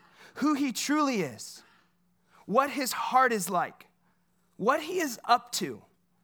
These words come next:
seemingly even behind the scenes? Let me tell you, in these three chapters, there are no obvious movements or miracles of God on full display. Again, it seems like a mess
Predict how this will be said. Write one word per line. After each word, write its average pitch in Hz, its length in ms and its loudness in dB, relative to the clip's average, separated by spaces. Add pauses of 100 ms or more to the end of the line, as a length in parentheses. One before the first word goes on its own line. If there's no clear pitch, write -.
(420)
seemingly 269 680 2
even 233 380 0
behind 208 580 2
the 185 40 -2
scenes? 135 720 -6 (680)
Let 262 100 2
me 339 80 2
tell 277 200 2
you, 233 140 2
in 220 180 4
these 311 300 -2
three 269 200 -2
chapters, 202 560 0
there 226 180 0
are 214 140 4
no 240 480 2
obvious 262 680 2
movements 285 880 0 (260)
or 214 160 4
miracles 277 760 0
of 190 240 -6
God 185 400 2
on 190 240 0
full 269 420 -4
display. 202 580 -2 (720)
Again, 254 340 2
it 226 160 0
seems 311 500 0
like 226 200 0
a 220 120 0
mess 247 560 0